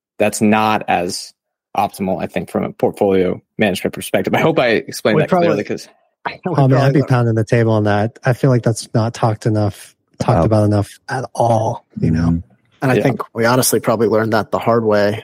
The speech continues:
Speaker 1: We talked a little bit about it, but honestly, we had a little too much.
Speaker 2: I think in terms of portfolio construction and kind of managing the position sizes, it's something, like Brett said, that we've kind of flip-flopped on over the years. I think we've maybe leaned more towards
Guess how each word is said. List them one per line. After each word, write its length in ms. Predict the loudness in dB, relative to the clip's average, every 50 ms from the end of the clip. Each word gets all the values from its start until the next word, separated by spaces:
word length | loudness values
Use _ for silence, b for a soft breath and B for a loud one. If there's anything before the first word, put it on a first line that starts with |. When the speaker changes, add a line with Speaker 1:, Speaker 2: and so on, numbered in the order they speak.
| -10 -2 0
Speaker 1:
We 120 | 0 0
talked 360 | 0 0 0 0 0 -2 -2
a 60 | -2
little 180 | 0 0 0 0
bit 140 | 0 0 0
about 260 | 2 2 2 2 2
it, 220 | 2 0 -2 0
but 100 | 0 0
honestly, 460 | 2 2 2 0 -2 -4 -4 -2 -2 0
we 120 | 0 0
had 180 | 0 0 0 0
a 40 |
little 220 | 0 -2 -2 -4 -4
too 360 | -10 -14 -6 -4 0 0 0
much. 460 | 0 0 -2 -4 -6 -10 -12 -14 -8 -8
Speaker 2:
I 40 | -6
think 220 | -2 -2 -2 0 0
in 80 | 0
terms 300 | 0 0 0 2 2 2
of 180 | 0 -2 -2 -2
portfolio 880 | -2 -2 -2 -2 0 2 2 4 4 4 4 2 2 0 0 -2 -6 _ _ _ _ _ -6
construction 500 | -4 -4 -2 -2 -2 -2 -2 -2 -4 -8 -8 -8
and 220 | -8 -10 -8 -8
kind 140 | -6 -4 -4
of 100 | -4 -2
managing 580 | -4 -4 -2 0 0 0 0 -2 -2 -2 -2 0
the 80 | -2 -2
position 460 | -4 -4 -2 -2 -2 -2 -2 -2 -2
sizes, 760 | -2 0 0 0 0 0 0 2 2 2 2 2 2 0 -2 -4 -2
it's 160 | -2 0 0
something, 540 | 0 2 2 2 2 2 2 2 0 -2 -4 -4
like 240 | -2 -4 -2 -2
Brett 240 | -2 -2 -2 -2 -2
said, 300 | -2 0 2 2 0 0
that 100 | -2 -4 -4 0
we've 120 | -2 0 2
kind 200 | 2 0 0 -2
of 60 | -2
flip-flopped 540 | -2 -2 -2 -2 0 0 0 0 0 0 0
on 400 | 0 2 2 0 0 -2 -4 -6 -8 -6
over 180 | -6 -4 -2 0
the 120 | 0 0
years. 580 | 0 0 2 2 4 4 2 2 0 -2 -4 -10 B B B
I 80 | -4 -4
think 340 | -4 0 0 0 0 2 2
we've 160 | 2 2 4
maybe 400 | 4 4 4 4 4 4 4 2
leaned 440 | 2 0 0 -2 -2 -4 -4 -6 -6
more 400 | -6 -4 -2 0 0 2 0 0
towards 720 | -2 -4 -2 0 2 2 2 2 2 0 -2 -4 -6 -8